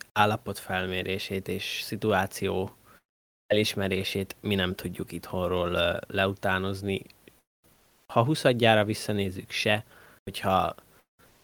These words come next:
negyven egyszerre kikockázzuk, kilassítjuk, huszonöt féle kameraállásból megnézzük,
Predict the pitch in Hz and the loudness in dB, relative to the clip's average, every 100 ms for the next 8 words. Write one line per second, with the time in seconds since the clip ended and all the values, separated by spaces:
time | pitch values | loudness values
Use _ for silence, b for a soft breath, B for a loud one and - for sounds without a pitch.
0 | _ 117 117 113 107 - - 98 - 110 | _ 2 4 2 0 0 0 0 -2 0
1 | 107 101 - - 95 95 101 95 - - | 0 0 -4 -2 0 0 -2 -4 -8 -6
2 | 107 98 101 - 98 - - 95 - 123 | 2 2 2 -2 -6 -8 -6 -6 -4 0
3 | 117 - 98 98 - 92 92 98 98 95 | 2 2 0 0 -2 -4 -2 0 2 4
4 | 92 92 90 92 87 92 104 107 107 101 | 4 4 2 0 -6 -4 -4 -4 -4 -2
5 | 107 | -4